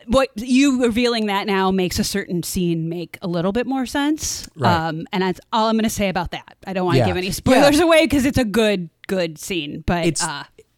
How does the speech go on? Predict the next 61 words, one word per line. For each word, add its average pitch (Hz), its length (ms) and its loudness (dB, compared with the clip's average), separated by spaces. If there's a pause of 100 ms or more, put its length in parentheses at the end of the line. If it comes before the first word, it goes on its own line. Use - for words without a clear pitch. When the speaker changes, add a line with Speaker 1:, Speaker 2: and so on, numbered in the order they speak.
Speaker 2:
it's 175 160 -4
Speaker 1:
yeah. 147 40 -6
Speaker 2:
the 147 80 -2
kind 180 260 -6
of, - 80 -14
again, 147 340 0
we 139 140 2
were, 151 360 0 (180)
we 113 140 -2
were 170 140 0
nuanced, 160 580 -2 (100)
you 120 140 -2
know, 117 200 0
and, 113 200 0
and, 113 420 0
and, 113 440 0
you 156 100 2
know, 147 140 4
I 151 100 0
think 214 240 -4
it 175 80 2
is 156 140 0
a - 20 -2
f-, - 460 -12 (680)
I 170 100 0
do 277 180 2
believe 294 440 -2
that 131 160 2
it 131 80 2
is 143 160 2
a 151 60 0
fair 151 640 0 (100)
criticism 127 640 -2
if 135 120 -6
somebody 131 260 0
says, 139 300 -2
"Oh, 214 220 -10
yeah, 262 340 -4
okay, - 220 -8
I 190 80 -2
guess 113 300 -6
I 101 120 -6
see 120 200 -4
it, 120 80 -2
but 113 100 -2
I 143 100 0
just 120 160 -4
didn't 80 140 -10
get 82 160 -12
that 73 180 -12
at 78 60 -12
all. 92 200 -4
I, 85 100 -4
you 101 140 -6
know, 95 80 -4
I 107 60 0
think 127 180 -4
that 113 100 -12
wasn't 104 260 -8
clear 101 160 -6
enough." 101 120 -6